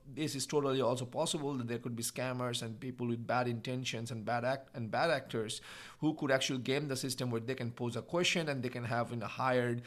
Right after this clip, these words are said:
uh, writers to go write rave reviews and upvote a, a, a bad product and downvote a good product, right?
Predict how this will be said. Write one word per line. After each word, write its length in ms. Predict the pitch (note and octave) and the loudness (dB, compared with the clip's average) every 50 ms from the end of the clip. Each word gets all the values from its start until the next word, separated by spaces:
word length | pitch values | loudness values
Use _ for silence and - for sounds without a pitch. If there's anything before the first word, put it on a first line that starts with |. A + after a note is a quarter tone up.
| - - - - - - - | -10 -14 -16 -16 -18 -12 -6
uh, 360 | - G#2+ G#2 G2+ G2+ G2 F#2+ G#2+ | -2 0 2 2 2 2 0 0
writers 640 | A#2 C#3+ E3+ G3+ G#3+ G3+ - F#3+ F3 F3 E3+ E3+ | 2 4 6 8 8 6 6 6 4 4 4 2
to 100 | - C#3+ | 0 -4
go 300 | C3+ B2+ C#3 C3+ C3+ C3+ | -2 0 2 4 4 4
write 320 | C3 B2+ B2 A#2+ B2 A#2+ A#2+ - - | 4 6 6 6 6 4 0 -4 -6
rave 460 | B2+ A#2 A#2+ C3+ C#3 C#3 C3 B2+ B2+ | -4 -2 2 2 4 2 2 2 2
reviews 500 | B2+ B2 B2 C3 C3 B2+ B2+ B2+ B2+ B2 | 2 2 2 4 4 4 4 2 2 0
and 140 | B2 A2+ - | -2 -4 0
upvote 580 | - B2+ C3 A#2+ A2+ A#2 A#2 B2+ B2+ B2 B2 - - - | 4 4 4 4 2 0 2 2 2 2 2 -2 -2 2
a, 240 | A#2+ A#2 A#2 A#2 A2+ - - - | 4 4 4 4 2 0 -2 -2
a, 120 | B2 A#2 A#2 - - - - - | -2 -2 -4 -6 -12 -10 -6 -4
a 100 | B2 A#2 - - - _ _ _ _ - C3 A#2+ A#2+ - - - - | -4 -4 -4 -8 -20 _ _ _ _ -10 -8 -8 -8 -10 -16 -4 2
bad 320 | - B2+ A#2+ A#2+ A#2+ A#2+ - | 4 6 6 6 4 2 0
product 420 | - C3 A#2+ A#2 A#2 A#2+ A#2+ B2 | 2 4 4 6 4 2 0 -2
and 120 | A#2+ G#2+ G#2+ | -4 -2 0
downvote 460 | A#2+ A#2+ B2+ B2+ B2 A#2 A#2 A#2 A#2 | 0 2 2 2 2 2 0 0 0
a 40 | G#2 | 0
good 260 | G2 A#2 A#2 B2 - | 0 -2 -2 -2 -4
product, 400 | - A#2 - - - - - - | -4 -4 -4 -4 -6 -14 -12 -12
right? 140 | G2 - | -12 -12